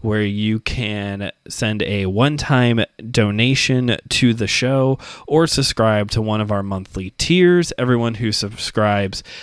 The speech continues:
to the nine dollars a month tier, uh, gets a shout out here on the show. So thank you, Lori, for supporting the show. Like I said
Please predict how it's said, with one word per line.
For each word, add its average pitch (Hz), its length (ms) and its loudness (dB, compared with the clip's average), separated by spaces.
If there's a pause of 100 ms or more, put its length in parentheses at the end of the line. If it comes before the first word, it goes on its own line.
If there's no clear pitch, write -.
(140)
to 110 300 0
the 107 180 -2
nine 120 300 2
dollars 110 340 2
a 107 60 -4
month 101 400 -4 (340)
tier, 101 460 0 (400)
uh, 95 280 -4
gets 131 220 -2
a 135 60 0
shout 123 240 4
out 117 120 4
here 117 140 2
on 104 140 0
the 95 60 -2
show. 226 360 2
So 117 260 2
thank - 640 -4
you, 196 160 2
Lori, 196 720 2
for 95 720 0
supporting 131 840 0 (100)
the 139 160 -2
show. 85 640 -2 (1160)
Like 240 260 4
I 240 100 6
said 104 420 -2